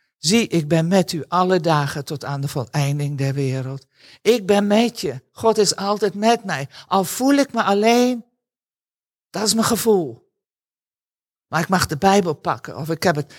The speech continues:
ja, ik, ik heb het ergens opgeschreven. En dan kan ik het weer pakken. Zit het als bladwijzer tussen een van mijn boeken.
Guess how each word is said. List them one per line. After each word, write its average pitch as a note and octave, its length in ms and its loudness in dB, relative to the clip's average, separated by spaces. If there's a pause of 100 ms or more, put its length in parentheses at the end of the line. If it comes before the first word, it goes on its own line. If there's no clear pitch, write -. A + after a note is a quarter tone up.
(120)
ja, D3 120 0
ik, D#3 180 -4
ik - 220 0
heb D#3 140 0
het - 120 -8
ergens - 240 -2
opgeschreven. B2+ 920 -2 (600)
En E3+ 120 2
dan D#3 120 0
kan E3 200 0
ik D3+ 100 -4
het D#3 140 -4
weer D3 120 0
pakken. C#3+ 520 -8 (120)
Zit E3+ 260 0
het D#3+ 120 0
als D#3 160 2
bladwijzer D3 760 0
tussen - 300 -2
een D#3+ 100 -2
van C#3+ 140 -6
mijn D3 180 -2
boeken. D#3 360 -6